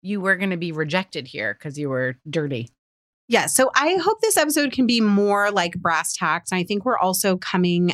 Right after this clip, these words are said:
Speaker 2: at it from the len-, our changed lens, since we, we've talked with more folks about, like, neurodiversity, and, like, we talked to Casey Davis specifically about, um,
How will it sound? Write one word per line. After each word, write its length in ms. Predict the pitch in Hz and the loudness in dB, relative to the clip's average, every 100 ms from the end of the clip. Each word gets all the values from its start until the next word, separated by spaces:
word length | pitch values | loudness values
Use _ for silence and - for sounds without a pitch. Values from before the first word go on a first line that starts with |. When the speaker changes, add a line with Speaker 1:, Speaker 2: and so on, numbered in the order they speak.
| - | 0
Speaker 2:
at 180 | 165 160 | -2 -2
it 260 | 165 - - | -4 -6 -10
from 600 | - 160 160 151 147 - | -4 -2 0 0 -2 -4
the 220 | 185 185 180 | -2 0 0
len-, 720 | 180 170 160 165 170 175 170 - | 0 0 0 -2 0 0 -2 -2
our 140 | 185 | -2
changed 540 | 175 - 240 233 - 175 | 0 -2 0 0 0 0
lens, 560 | 160 151 151 156 - - | 0 -2 -4 -4 -6 -4
since 380 | - 196 180 170 | 0 2 2 0
we, 340 | 180 180 175 - | 0 2 0 0
we've 360 | 185 175 165 | 2 2 0
talked 440 | - - 170 170 - | 0 2 0 -2 -6
with 160 | 185 175 | -2 0
more 260 | 165 156 | 0 0
folks 400 | 156 175 151 - | -2 -4 -4 -4
about, 400 | 160 147 147 139 | -2 -2 0 -2
like, 260 | 151 147 - | -2 -6 -4
neurodiversity, 1080 | 180 165 143 156 165 269 302 311 277 254 240 | -2 -2 -2 -4 -2 0 0 0 0 2 2
and, 160 | 196 | 2
like, 240 | 170 156 156 _ - _ _ _ _ | 0 -2 -6 _ -20 _ _ _ _
we 180 | 190 190 | -2 0
talked 220 | 196 185 | 0 0
to 80 | 185 | -2
Casey 320 | 190 165 170 | -2 -2 -2
Davis 340 | 202 220 214 | 0 0 0
specifically 920 | - 185 180 196 190 190 190 185 180 - | 0 -2 -4 -4 -4 0 0 2 -2 -2
about, 640 | 180 160 160 156 151 143 - _ - - - 185 | -4 -2 0 0 0 -2 -8 _ -18 -18 -8 -4
um, 360 | 160 147 127 | 0 0 -2